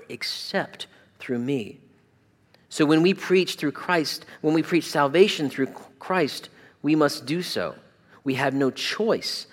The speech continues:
but to do so narrowly. Acts four says, "There is salvation in no one else. God has given no other name under heaven by which we must be saved."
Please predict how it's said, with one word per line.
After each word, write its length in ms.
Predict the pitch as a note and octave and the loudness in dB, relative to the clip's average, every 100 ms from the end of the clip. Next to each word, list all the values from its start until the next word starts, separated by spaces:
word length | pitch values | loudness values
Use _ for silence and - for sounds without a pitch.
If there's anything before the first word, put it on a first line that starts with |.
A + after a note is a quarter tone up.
| - - | -20 -8
but 140 | A#2 | -6
to 80 | - | -6
do 240 | A2 C#3+ | -8 -6
so 480 | D3+ - A2+ G#2+ G#2+ - - _ - | -6 -6 -6 -6 -8 -14 -20 _ -10
narrowly. 760 | G#2+ A#2+ B2 A2 F2+ E2+ - - _ _ _ _ _ _ _ _ _ - | -4 0 0 0 -6 -12 -16 -20 _ _ _ _ _ _ _ _ _ -8
Acts 260 | B2 A#2 - | -6 -6 -10
four 380 | - D#3 A#2+ | -6 0 0
says, 220 | G#2+ A#2 A2+ | 0 -4 2
"There 140 | C3 | 2
is 140 | B2+ | 2
salvation 600 | - C3 C3 F3 - D#3+ | 2 2 4 4 2 0
in 180 | C3+ A#2+ | 2 4
no 120 | D3 | 8
one 160 | G3 F#3 | 8 8
else. 500 | G#2+ D#2+ - - - - - _ | 4 -2 -8 -10 -10 -20 -20 _
God 180 | - B2+ | 0 2
has 160 | B2+ - | 2 0
given 400 | C3+ B2+ B2 C#3+ | 0 0 0 2
no 220 | E3+ G3 | 4 4
other 180 | D#3+ C3 | 4 2
name 440 | A#2 G#2+ G#2 C#3 - - _ | 0 -4 -6 -10 -14 -20 _
under 220 | A#2+ A#2+ A#2 | -6 -4 -4
heaven 560 | - D3 A#2 G2+ G2 - _ _ _ | -2 -4 -4 -8 -12 -18 _ _ _
by 160 | - A2 | -14 -8
which 280 | A#2 A#2+ - | -6 -6 -6
we 100 | A#2 | -6
must 280 | A2 G#2+ | -6 -8
be 100 | - | -12
saved." 380 | F#2+ - - - | -14 -14 -16 -20